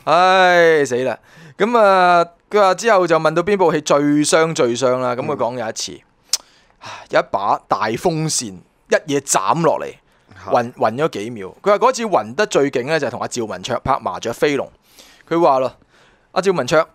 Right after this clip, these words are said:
Speaker 1: 一個三百六十度踢中佢條頸。
Speaker 2: 嗯。
Speaker 1: 本身係踢膊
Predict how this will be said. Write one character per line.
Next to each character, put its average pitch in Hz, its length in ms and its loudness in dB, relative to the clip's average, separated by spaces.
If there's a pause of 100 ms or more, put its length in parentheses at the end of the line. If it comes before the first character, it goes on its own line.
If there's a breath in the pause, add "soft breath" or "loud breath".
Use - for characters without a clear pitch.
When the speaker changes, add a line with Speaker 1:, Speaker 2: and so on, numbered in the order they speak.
(140)
Speaker 1:
一 220 80 -4 (320)
個 240 100 4
三 262 240 2
百 226 80 2
六 185 100 2
十 165 140 0
度 160 160 0
踢 170 180 0
中 170 220 -2
佢 160 80 -2
條 127 140 -2
頸。 98 260 -8 (140)
Speaker 2:
嗯。 143 400 -6
Speaker 1:
本 202 120 2
身 269 120 2
係 196 40 2
踢 175 120 -6 (120)
膊 123 220 0